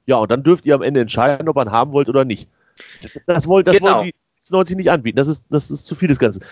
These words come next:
Speaker 1: Aber Tim, einen Aspekt möchte ich gerne noch, äh, ganz kurz zu dem Thema besprechen. Wie kommt denn sowas dann raus? Also klar, da sind viele Parteien mit dabei, da ist sechsundneunzig dabei, ist, da, da ist der verleihende Verein, da ist der Spieler,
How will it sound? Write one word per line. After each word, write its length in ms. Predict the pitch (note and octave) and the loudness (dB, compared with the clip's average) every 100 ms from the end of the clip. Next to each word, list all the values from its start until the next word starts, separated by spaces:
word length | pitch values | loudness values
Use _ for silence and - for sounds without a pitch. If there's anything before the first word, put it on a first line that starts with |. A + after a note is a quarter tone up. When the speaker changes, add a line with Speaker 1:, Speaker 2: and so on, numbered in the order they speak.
| - | -2
Speaker 1:
Aber 120 | D3 | 0
Tim, 140 | F3+ | 0
einen 180 | - D#3+ | 0 0
Aspekt 300 | F3 - F3 | 0 -2 -4
möchte 160 | E3 - | -4 -6
ich 80 | - | -2
gerne 200 | E3 E3 | 0 2
noch, 220 | D#3 - | -2 -4
äh, 120 | C#3+ | -2
ganz 160 | D3+ - | -4 0
kurz 200 | E3+ - | -2 0
zu 80 | |
dem 120 | D3+ C#3 | -2 0
Thema 260 | D#3 D3 - _ _ | 0 0 -2 _ _
besprechen. 460 | - C3 C#3+ D3 D#3 _ _ _ _ _ - | -6 -2 0 0 -2 _ _ _ _ _ -10
Wie 160 | A#2 | -4
kommt 240 | A2+ D#3 B2+ | -2 -2 -2
denn 60 | |
sowas 260 | B2 A#2+ - | 0 0 -2
dann 180 | G2 F#2+ | -6 -4
raus? 460 | A2 B2 - - _ _ _ - | 0 0 -4 -14 _ _ _ -6
Also 180 | G#2+ G#2 | -4 0
klar, 200 | D3+ B2+ | 2 2
da 80 | G2+ | 0
sind 140 | G#2 | -4
viele 220 | D3+ B2+ | -4 -4
Parteien 380 | A2+ F#2+ C#3+ B2 | -2 -4 -4 -4
mit 140 | G2+ | -2
dabei, 260 | F#2 F2+ F#2 | -2 0 0
da 80 | D#2+ | 0
ist 100 | F2 | -2
sechsundneunzig 400 | F2+ B2 D3 C3+ | -4 -2 -2 0
dabei, 280 | B2+ A#2 A#2+ | 0 2 0
ist, 140 | A#2 | 0
da, 140 | F#2 | -2
da 80 | E2+ | 0
ist 120 | F2 | 0
der 100 | G2 | -2
verleihende 480 | - F#2+ A2+ C#3+ C3+ | -2 0 0 0 -2
Verein, 340 | A#2+ F#2+ A#2+ A2+ | -2 0 0 2
da 80 | |
ist 160 | F#2+ F#2 | 0 -2
der 80 | F#2+ | -8
Spieler, 420 | - D#3+ D#3 | -6 0 2